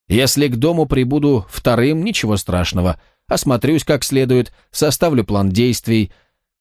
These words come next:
Да, на некоторые детали это может, конечно, повлиять, но не на результат. Шестое чувство подсказывало мне, что неважно, сколько их там будет и как они будут вооружены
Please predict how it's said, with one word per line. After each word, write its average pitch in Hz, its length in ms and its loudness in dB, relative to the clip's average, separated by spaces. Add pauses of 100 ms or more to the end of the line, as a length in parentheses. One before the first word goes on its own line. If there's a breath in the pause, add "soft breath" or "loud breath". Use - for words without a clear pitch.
Да, 220 280 0
на 107 120 0
некоторые 143 440 0
детали 123 400 0
это 120 160 0
может, 120 240 0
конечно, 123 440 0
повлиять, 147 840 -2 (120)
но 120 240 2
не 101 140 0
на 98 100 0
результат. 104 600 -2 (640)
Шестое 185 400 0
чувство 165 340 -2
подсказывало 120 720 0
мне, 104 300 2
что 120 480 0 (240 soft breath)
неважно, 131 680 0
сколько 110 440 -2
их 95 180 -2
там 98 260 0
будет 127 360 0
и 110 120 -2
как 123 220 0
они 104 180 2
будут 101 300 0
вооружены 113 680 0